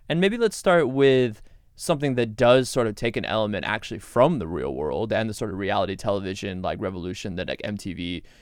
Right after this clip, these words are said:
uh, kinda went into their second phase and, like, really changed the cultural landscape and television and everything. And, like, maybe, s-, you know, talk about TikTok a little bit because I, when reading about the history of M T V, I mean, maybe it was already evident to me beforehand, but it really became extremely clear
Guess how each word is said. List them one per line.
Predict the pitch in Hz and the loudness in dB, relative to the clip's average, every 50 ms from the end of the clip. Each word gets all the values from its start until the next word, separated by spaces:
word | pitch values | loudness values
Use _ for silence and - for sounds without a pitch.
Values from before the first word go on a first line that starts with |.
| _ _ _ - 113 | _ _ _ -6 -4
uh, | 104 82 78 76 69 71 62 - - | -2 -2 -2 -2 -2 -4 -4 -6 -6
kinda | - 110 95 90 | -6 -4 -4 -2
went | 95 95 90 | -4 -4 -4
into | 92 101 - | -6 -6 -6
their | - 95 101 | -8 -8 -6
second | - 117 - - - - - | -4 -6 -6 -6 -10 -14 -10
phase | - 104 101 92 87 92 98 95 - | -6 -4 -4 -2 -2 -2 -4 -6 -8
and, | 92 90 82 | -10 -8 -6
like, | 87 82 87 - 107 | -4 -4 -4 -6 -6
really | 101 85 - | -6 -6 -6
changed | - - 101 90 85 - - | -8 -8 -8 -8 -8 -8 -10
the | - | -10
cultural | - 101 90 - - 82 85 | -8 -8 -8 -8 -8 -6 -4
landscape | 90 90 101 107 - - 101 92 90 | -4 -4 -6 -6 -8 -8 -8 -8 -8
and | 98 95 | -10 -8
television | - 85 78 82 92 95 101 101 98 | -6 -6 -6 -6 -6 -8 -10 -10 -8
and | 78 | -8
everything. | 101 127 123 - - 98 92 - - - - - - - | -6 -6 -6 -4 -6 -6 -6 -8 -12 -18 -20 -20 -20 -8
And, | - 120 127 135 139 139 | -4 -2 -2 -2 0 2
like, | 143 139 127 | 2 2 2
maybe, | 127 135 147 156 165 170 170 165 170 170 160 160 | 2 2 2 2 2 0 0 0 0 0 -2 -2
s-, | 156 - - - - - - - - - | -4 -6 -8 -8 -8 -8 -10 -10 -10 -6
you | 147 147 139 | -4 -2 0
know, | 135 139 131 | 0 0 0
talk | - 170 151 147 | 2 2 2 2
about | 156 147 - | 2 0 0
TikTok | - 113 - - 110 107 - | -2 -4 -2 0 -2 -2 -2
a | 78 | -6
little | 73 85 80 | -8 -8 -6
bit | - - 71 53 - | -6 -6 -6 -6 -4
because | - 131 - 160 143 - - - - - - - | -6 -2 -2 -2 -2 -2 -10 -18 -20 -20 -10 0
I, | - 131 170 214 262 302 | 4 6 6 8 8 6
when | 294 262 220 175 147 | 6 4 2 2 2
reading | 135 143 151 147 147 131 120 | 4 4 4 4 4 2 2
about | 110 110 101 - | 2 0 0 0
the | 107 | 0
history | 104 117 117 - - - 113 107 107 101 98 95 - - - - - _ - - | 0 0 -2 -2 -4 -6 -4 -2 -2 -2 -2 -4 -6 -10 -14 -20 -20 _ -8 -6
of | - 107 110 | -4 0 0
M | 110 101 101 | 0 0 0
T | - 113 110 | -4 -6 -4
V, | 120 156 147 123 117 113 104 - - | 0 2 2 4 4 4 2 2 0
I | 113 | 0
mean, | 113 113 110 107 98 - - | 0 0 -2 -2 -4 -6 -2
maybe | 120 135 143 139 | 2 2 4 4
it | 127 117 | 4 2
was | 107 107 98 | 0 0 0
already | 110 107 104 101 - | 0 0 0 0 0
evident | - 107 101 104 101 95 90 - - | 0 0 0 -2 -4 -4 -6 -8 -12
to | - - | -10 -8
me | 107 98 92 92 82 | -6 -4 -4 -4 -6
beforehand, | 71 71 - - - 123 127 127 117 104 95 98 | -8 -10 -12 -6 -2 -2 0 0 0 -2 -2 -4
but | 104 95 | -4 -6
it | 107 - | -6 -6
really | - 147 156 165 151 | -2 0 2 2 2
became | 120 120 - - 113 107 101 85 | 2 -2 -4 -4 -4 -4 -4 -6
extremely | - - - - 120 104 98 87 | -8 -10 -8 -8 -6 -6 -6 -8
clear | 104 - - 147 147 143 123 113 110 | -10 -8 -6 -2 0 2 2 2 2